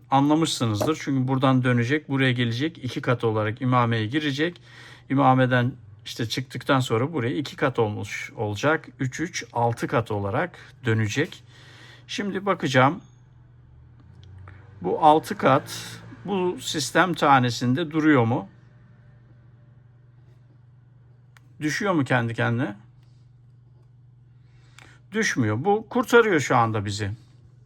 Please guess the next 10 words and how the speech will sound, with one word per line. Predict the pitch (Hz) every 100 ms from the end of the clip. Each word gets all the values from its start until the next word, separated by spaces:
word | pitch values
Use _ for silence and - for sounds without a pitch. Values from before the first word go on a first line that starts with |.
| - - -
Bu | 196
şu | - 208
anda | 135 151
bizi | 190 185
kurtarıyor | 196 185 185 135 107
arkadaşlar. | 107 107 104 - 185 - - - - - 185
Bu | 185 208 - - -
sistem | - 190 - 147 147
bunda | 165 151 147 190 - - - - -
durabilir. | - 170 147 107 90 -